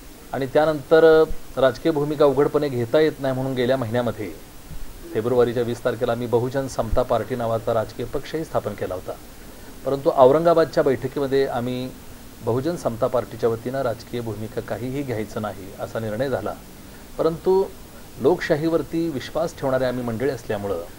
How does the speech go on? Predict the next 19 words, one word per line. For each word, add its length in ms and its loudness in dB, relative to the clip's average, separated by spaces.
मतदानाचा 840 2
अधिकार 640 -2
तर 60 0
बजावलाच 580 2
पाहिजे 360 -4
आणि 160 -6
कुठल्या 380 -4
तरी 100 -2
उमेदवाराला 640 -2
support 440 -6
हा 80 -6
करावाच 400 2
लागेल. 260 -2
आणि 140 -4
या 140 4
दृष्टिकोनातून 880 -4
आम्ही 380 -4
कोल्हापूर 500 -2
जिल्ह्यातल्या, 680 -2